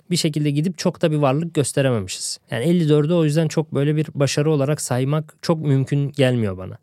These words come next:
Seksen sekiz seksen dokuza kadar bir başarımız yok futbolda, Avrupa çapında. İlk başarımız o Mustafa Denizli Galatasaray. Doksanlarda başlıyoruz. İşte Akdeniz oyunları. Euro doksan altı ilk defa böyle, böyle mücadele ettin, katıldın.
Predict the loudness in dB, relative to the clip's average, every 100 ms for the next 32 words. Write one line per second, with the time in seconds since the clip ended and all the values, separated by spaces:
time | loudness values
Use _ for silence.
0 | _ -2 -2 2 0 0 -4 -8 -4 -2
1 | 0 0 0 0 0 0 0 0 0 0
2 | 0 0 0 0 -2 -4 -10 -8 -8 -10
3 | -16 _ 0 0 0 -4 -6 -14 -18 -20
4 | _ _ -4 -2 -2 -2 -2 -2 0 -2
5 | -2 -8 -4 -2 -2 -2 -4 -4 -4 -4
6 | _ -2 -2 -4 -8 -8 -10 _ _ _
7 | _ 0 0 2 2 2 2 2 0 0
8 | 2 0 0 -2 -2 -6 -12 -6 -4 -4
9 | -2 -2 -2 -4 -6 -2 0 0 -2 -2
10 | 0 -2 -4 -4 -4 -2 -2 0 0 0
11 | -2 0 0 0 -2 0 2 4 4 2
12 | 0 -4 -6 -4 -2 -2 -2 -6